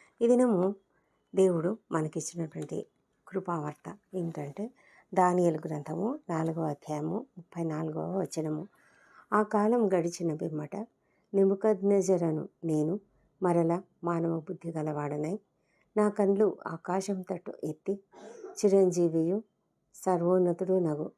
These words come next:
దేవుని స్తోత్రం చేసి ఘనపరచి స్తుతించితిని. ఆయన ఆధిపత్యము చిరకాలము వరకు, ఆయన రాజ్యము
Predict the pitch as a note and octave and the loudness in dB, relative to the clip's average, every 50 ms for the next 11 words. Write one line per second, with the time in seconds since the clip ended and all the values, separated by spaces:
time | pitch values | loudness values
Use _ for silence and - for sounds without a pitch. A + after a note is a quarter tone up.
0 | _ - D#3+ - F3 F3 E3+ E3+ E3 - - - - - - F#3 F3+ F3 - F3 | _ -8 -2 0 2 2 2 2 0 0 -2 -8 -12 -10 -8 -6 -6 -6 -4 -4
1 | E3+ E3 E3 - F3 F3 E3 - - G#3+ G#3 _ _ _ _ _ _ _ _ - | -2 -2 -2 -2 -2 -4 -4 -4 -6 -8 -8 _ _ _ _ _ _ _ _ -4
2 | F#3 F3 F#3 F#3 F#3 G3 F#3 F3 F3 F3 - G#3+ G#3 - - F3+ E3+ E3 D#3 D#3 | 0 0 0 2 2 2 0 0 0 -4 -8 -14 -12 -10 -8 -8 -4 -4 -4 -4
3 | - - - - D#3+ E3+ G3 - _ _ _ _ _ _ _ _ _ _ _ _ | -4 -6 -4 -4 -6 -6 -6 -12 _ _ _ _ _ _ _ _ _ _ _ _
4 | _ _ - F3 G3 D#3+ D3+ - - - D3+ E3 E3+ G3 G3 F#3+ F#3 F3 - F3 | _ _ -6 -2 0 0 0 -2 -4 -6 -4 -2 2 2 2 2 0 -4 -2 -4
5 | D3 C#3+ C#3+ G3+ - _ _ _ _ - - F3 E3 E3+ E3+ - F#3 F3+ F3+ F#3 | -6 -6 -6 -10 -12 _ _ _ _ -10 -4 -2 0 0 0 0 -2 0 2 2
6 | G3 G#3 G3+ F#3+ E3+ D#3+ D#3 D3+ - - E3+ F3 - _ _ _ _ _ _ _ | 4 4 4 4 2 2 0 0 -2 -4 -8 -10 -10 _ _ _ _ _ _ _
7 | _ _ - E3+ E3+ E3+ E3 D#3+ E3+ F3 F#3 F3 F3 F#3+ F3 D#3 D3+ | _ _ -2 2 4 4 4 4 4 4 2 2 2 0 0 0 -2